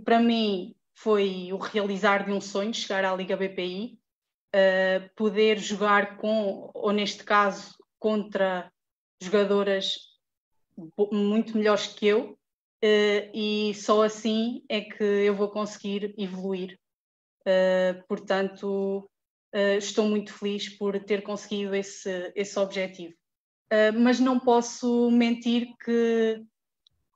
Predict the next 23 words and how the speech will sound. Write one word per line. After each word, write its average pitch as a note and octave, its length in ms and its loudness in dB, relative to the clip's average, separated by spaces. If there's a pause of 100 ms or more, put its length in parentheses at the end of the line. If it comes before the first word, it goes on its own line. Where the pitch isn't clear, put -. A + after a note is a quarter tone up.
(120)
o A#3+ 100 4
meu B3 300 8
grande B3 360 6
objetivo G#3+ 580 0
neste G#3+ 320 -6
momento G#3 400 -6 (100)
de G3 80 -16
vida G3+ 500 -6
é F#3+ 260 0
terminar G3+ 540 -2
o F#3+ 40 -4
meu F#3+ 120 -4
mestrado F#3 640 -4 (560)
e A3 380 -6
enquanto, A3+ 640 -4 (320)
eh, G#3 280 -4 (100)
conseguir A3+ 500 -6
conciliar A3 720 -4
os G3+ 100 -10
estudos, A3 560 -10
a G3+ 60 -4
minha G#3 200 -6
vida G3+ 300 -8